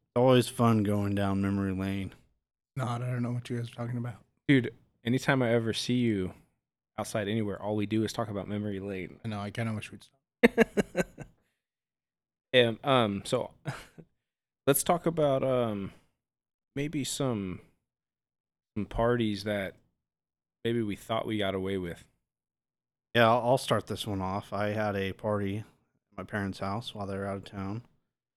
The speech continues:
Speaker 1: It went pretty smooth. You know, I cleaned up really well. We all had a good time. My c-, parents came back, didn't say anything for about a week or two. And, you know, about a,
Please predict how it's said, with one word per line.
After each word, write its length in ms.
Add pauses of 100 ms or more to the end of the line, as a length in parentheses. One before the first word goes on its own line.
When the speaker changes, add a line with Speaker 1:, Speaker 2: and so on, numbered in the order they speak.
(520)
Speaker 1:
It 40
went 160
pretty 180
smooth. 800
You 140
know, 120
I 80
cleaned 320
up 140
really 260
well. 520
We 100
all 140
had 80
a 60
good 180
time. 640 (1400)
My 100
c-, 220
parents 320
came 200
back, 360
didn't 240
say 220
anything 520
for 160
about 240
a 60
week 260
or 60
two. 420 (600)
And, 280 (840)
you 60
know, 100
about 140
a, 140